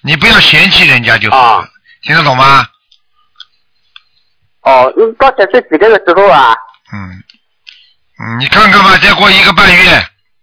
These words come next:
Speaker 1: 应该有一个女的，稍微胖胖的，
Speaker 2: 啊。
Speaker 1: 很会做事情的。
Speaker 2: 啊。
Speaker 1: 嗯，好了。
Speaker 2: 哦。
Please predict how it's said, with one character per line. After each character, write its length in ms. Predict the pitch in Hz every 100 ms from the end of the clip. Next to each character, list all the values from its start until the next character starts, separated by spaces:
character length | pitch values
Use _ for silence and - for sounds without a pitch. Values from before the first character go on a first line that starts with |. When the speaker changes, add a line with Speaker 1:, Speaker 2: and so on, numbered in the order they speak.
| _
Speaker 1:
应 180 | - 180
该 140 | 190
有 160 | 170 147
一 100 | 165
个 140 | 165 165
女 200 | 143 123
的， 280 | 143 123 - - - _ - _ _ -
稍 200 | - 185
微 120 | 196
胖 300 | 180 196 196
胖 220 | 165 175 156
的， 80 |
Speaker 2:
啊。 300 | 127 113 98 - -
Speaker 1:
很 180 | 143 156
会 160 | 208
做 220 | 165 220 202
事 240 | - -
情 220 | 156 147
的。 80 | 117 - -
Speaker 2:
啊。 260 | - 135 113
Speaker 1:
嗯， 560 | - 123 123 110 92 87
好 100 | 117
了。 220 | 135 160 135 - _ _ _ _ _ _ _ _ _ _ _ _ _ _ _ _ - 123
Speaker 2:
哦。 320 | 123 117 117